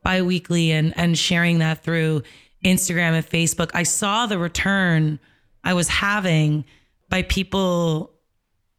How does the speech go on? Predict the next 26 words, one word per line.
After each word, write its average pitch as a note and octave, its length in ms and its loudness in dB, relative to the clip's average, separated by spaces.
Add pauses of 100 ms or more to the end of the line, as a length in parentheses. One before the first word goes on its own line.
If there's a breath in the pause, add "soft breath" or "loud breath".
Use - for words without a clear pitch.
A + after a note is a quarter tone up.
(320)
feeling G#3 420 0
like F3+ 200 0
I E3+ 180 0
was F3 140 0
being E3+ 300 2
really E3 300 0
open E3+ 520 0
on D#3+ 260 0
social D#3 360 0
media. D#3 360 0
So E3+ 220 -2
I E3 120 -2
immediately G3+ 440 0
saw F#3 220 -2
the F3 80 -2
value E3 360 0
of D3+ 120 -2
what D3+ 140 -2
it D3 100 -2
could D3 200 -4
do. D3+ 320 -2 (240 soft breath)
So G3+ 140 -2
I G#3+ 140 -4
understood A3 600 0
why E3 280 0
businesses D#3 880 0